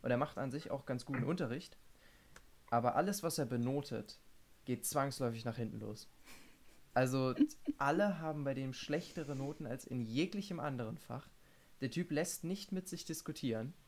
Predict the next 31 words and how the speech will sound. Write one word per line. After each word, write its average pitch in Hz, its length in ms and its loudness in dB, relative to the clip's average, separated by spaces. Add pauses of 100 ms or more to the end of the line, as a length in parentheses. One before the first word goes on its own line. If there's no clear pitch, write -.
(460)
äh, 123 240 4
über 139 220 4
die 127 100 2
Noten, 127 420 0
obwohl 139 320 2
er 147 100 6
sagt, 139 400 0
dass 120 160 2
er, 123 320 4
dass 127 240 0
es 135 80 -4
ihm 131 160 0
lieber 156 300 0
ist, - 180 -6
wenn 131 120 0
man 127 120 0
zu 135 140 -4
ihm 120 120 0
hingeht 151 360 0
und 139 120 -2
mit 123 140 -2
ihm 123 120 -2
darüber 120 360 2
redet, 127 320 0
als 117 180 -2
wenn 120 100 0
man 120 100 -2
einfach 117 220 -4
die 113 200 -2
Note 120 260 -2
akzeptiert. 120 600 -4